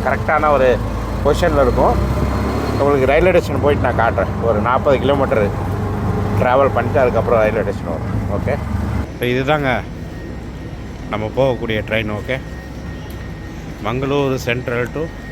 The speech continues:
எம் ஜி ஆர் சென்னை சென்ட்ரல் போறோம். ஓகே, இதுல நான் போற கோச் பாத்தீங்கன்னா பி ஃபோர் கோச்.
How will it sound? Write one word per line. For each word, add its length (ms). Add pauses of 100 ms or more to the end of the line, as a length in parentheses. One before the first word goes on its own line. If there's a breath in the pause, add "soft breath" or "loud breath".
(1080)
எம் 160
ஜி 180
ஆர் 160
சென்னை 280
சென்ட்ரல் 400 (300)
போறோம். 220 (320)
ஓகே, 120 (1600)
இதுல 180
நான் 260
போற 380 (100)
கோச் 260
பாத்தீங்கன்னா 400 (1000)
பி 100
ஃபோர் 380
கோச். 380